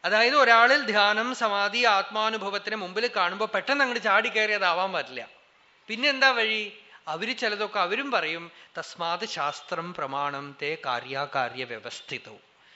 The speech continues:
ജ്ഞാത്വാ ശാസ്ത്രവിധാനോക്തം കർമ്മ കർത്തുമിഹാർഹസി." അതുകൊണ്ട് പതുക്കെ പിച്ച വെച്ച് നടന്നു തുടങ്ങൂ, നടന്നു തുടങ്ങൂ. അപ്പോ എന്താ?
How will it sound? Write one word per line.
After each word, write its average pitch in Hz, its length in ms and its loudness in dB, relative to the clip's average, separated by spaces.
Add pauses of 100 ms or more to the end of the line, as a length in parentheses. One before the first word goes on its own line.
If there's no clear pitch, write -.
(160)
ജ്ഞാത്വാ 214 540 0
ശാസ്ത്രവിധാനോക്തം 190 1300 -2 (320)
കർമ്മ 202 240 0
കർത്തുമിഹാർഹസി." 147 1000 -4 (220)
അതുകൊണ്ട് 254 280 2
പതുക്കെ 233 400 0
പിച്ച 277 240 -4
വെച്ച് 254 220 -2
നടന്നു 220 320 0
തുടങ്ങൂ, 220 320 -4 (4000)
നടന്നു 196 280 2
തുടങ്ങൂ. 208 360 0
അപ്പോ 196 320 -2
എന്താ? 247 520 0